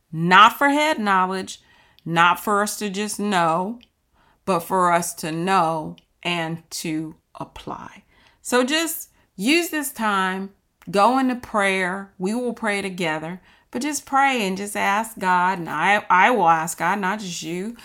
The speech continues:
Uh, you know, where can I every day, just God, just like aging fine wine, let me just get up and do better than I did yesterday,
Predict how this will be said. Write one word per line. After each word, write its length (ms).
Uh, 40
you 120
know, 140
where 320
can 220
I 180
every 300
day, 260
just 320
God, 420
just 240
like 460
aging 540
fine 500
wine, 480
let 120
me 60
just 220
get 160
up 160
and 120
do 140
better 320
than 160
I 80
did 300
yesterday, 800